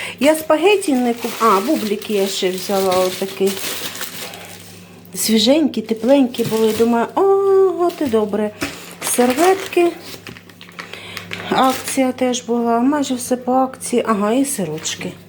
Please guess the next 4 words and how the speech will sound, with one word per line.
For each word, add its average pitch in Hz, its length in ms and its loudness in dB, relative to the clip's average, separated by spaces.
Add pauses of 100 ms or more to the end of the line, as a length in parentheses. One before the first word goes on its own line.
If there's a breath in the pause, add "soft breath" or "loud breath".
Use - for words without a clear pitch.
(400)
Все, 302 180 0 (280)
все. 180 220 -4 (1400 loud breath)
Торба 233 300 2
порожня? 247 520 0